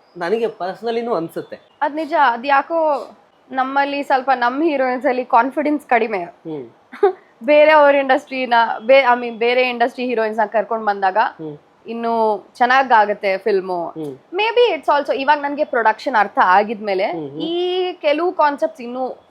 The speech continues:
Speaker 2: ಅರ್ಥ ಆಗಕ್ ಶುರು ಆಗಿದೆ.
Speaker 1: ಓಕೆ.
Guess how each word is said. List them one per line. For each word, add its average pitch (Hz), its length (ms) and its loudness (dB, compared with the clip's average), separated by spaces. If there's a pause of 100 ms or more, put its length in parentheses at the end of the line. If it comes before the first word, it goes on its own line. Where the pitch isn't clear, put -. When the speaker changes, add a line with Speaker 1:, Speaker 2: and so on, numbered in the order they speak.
(180)
Speaker 2:
ಅರ್ಥ 196 280 0 (220)
ಆಗಕ್ 202 440 4
ಶುರು 220 300 0
ಆಗಿದೆ. 185 440 2 (100)
Speaker 1:
ಓಕೆ. 131 280 -12